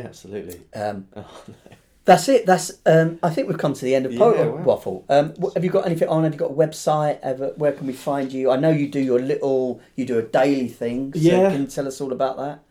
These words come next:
Speaker 1: Yeah,
Speaker 2: before we
Speaker 1: cool. I
Speaker 2: go?
Speaker 1: mean, I'm all, yeah, I always try and do, um, I think I didn't touch on any of this. I always try and do, um, just to, uh, write something every day, just so I never slip into the nine to five. I'm not actually writing, so,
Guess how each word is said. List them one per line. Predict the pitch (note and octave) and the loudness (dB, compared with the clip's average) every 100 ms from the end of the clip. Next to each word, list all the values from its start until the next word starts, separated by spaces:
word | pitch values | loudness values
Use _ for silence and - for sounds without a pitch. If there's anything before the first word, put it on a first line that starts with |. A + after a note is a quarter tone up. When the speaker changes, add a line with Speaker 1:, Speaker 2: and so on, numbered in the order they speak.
| - | -12
Speaker 1:
Yeah, | D#3 F3+ C4 - | 2 6 6 4
Speaker 2:
before | |
we | |
Speaker 1:
cool. | - F#3+ | 2 4
I | |
Speaker 2:
go? | F3+ | 6
Speaker 1:
mean, | F3+ E3+ | 6 4
I'm | D#3+ | 0
all, | E3+ F3 | 0 0
yeah, | F3 F#3 D#3 | 2 2 2
I | F3 | 0
always | E3+ E3 | 0 -2
try | E3+ D#3 | -2 -2
and | C#3+ | -2
do, | D#3 D3+ D3 C#3+ - | -2 -2 -2 -6 -2
um, | C#3+ C#3+ C#3 C3+ - | 0 2 -2 -6 -10
I | |
think | A#2 D#3+ | -12 -10
I | |
didn't | G2+ F2+ | -10 -12
touch | - - | -12 -10
on | B2 | -8
any | |
of | A#2+ | -4
this. | C3 - | -6 -2
I | |
always | C#3+ C3+ | -2 -2
try | - C3 | -2 -2
and | A#2+ | 2
do, | B2+ A2+ A2 G2 - | 2 2 -2 -6 -8
um, | - F#2+ F#2 F#2 F#2 F2+ _ _ _ _ _ - | -6 -2 -4 -4 -8 -14 _ _ _ _ _ -14
just | A#2+ - - | -14 -12 -10
to, | F#2 E2+ _ | -10 -12 _
uh, | D#2+ - G2+ | -12 -8 -4
write | G#2 - | -4 -4
something | G2 G2 | -8 -6
every | F#2 | -4
day, | F#2+ G2 | -4 -6
just | - - | -8 -10
so | G2+ | -10
I | |
never | G#2 G2+ F#2+ | -8 -10 -10
slip | - - F#2 G2 | -14 -16 -14 -14
into | F#2 - F#2+ F#2 F2+ _ _ _ _ | -14 -10 -10 -8 -14 _ _ _ _
the | - - _ _ - - | -20 -20 _ _ -20 -16
nine | F#2+ F#2+ | -14 -14
to | - | -14
five. | - F#2+ F#2+ | -8 -6 -6
I'm | F#2 | -8
not | F#2+ - | -10 -10
actually | E2+ F#2+ | -12 -8
writing, | F#2 F#2+ - F#2+ | -6 -6 -8 -8
so, | G2+ F2+ | -6 -6